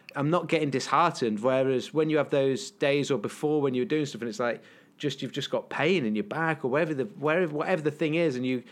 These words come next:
and you can't, you can't figure out what it is to, you were sort of intuitively, like, trying to stretch in certain positions, and when nothing seems to work, it, it, it can be so disheartening.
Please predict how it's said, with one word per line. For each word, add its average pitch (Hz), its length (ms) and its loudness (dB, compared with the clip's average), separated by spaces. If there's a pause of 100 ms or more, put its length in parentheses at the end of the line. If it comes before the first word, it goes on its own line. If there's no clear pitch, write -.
(140)
and 147 100 -2
you 139 60 0
can't, 170 340 0 (100)
you 160 80 -10
can't 165 280 0
figure 151 380 2
out 156 180 4
what 139 160 2
it 139 100 0
is 147 240 0
to, - 140 -2
you 139 220 0
were 135 80 -2
sort 175 220 2
of 151 60 4
intuitively, 139 600 0
like, 120 300 0
trying 139 220 -2
to 123 60 -4
stretch 180 300 -2
in 147 60 -4
certain 139 240 -4
positions, 135 460 -6
and 127 180 -2 (440)
when 156 180 0
nothing 190 320 4
seems 151 300 0
to 156 60 -2
work, 127 600 2
it, 143 220 -8 (100)
it, 147 240 -12
it 143 140 -10
can 156 100 -6
be 165 80 2
so 208 240 2
disheartening. - 640 0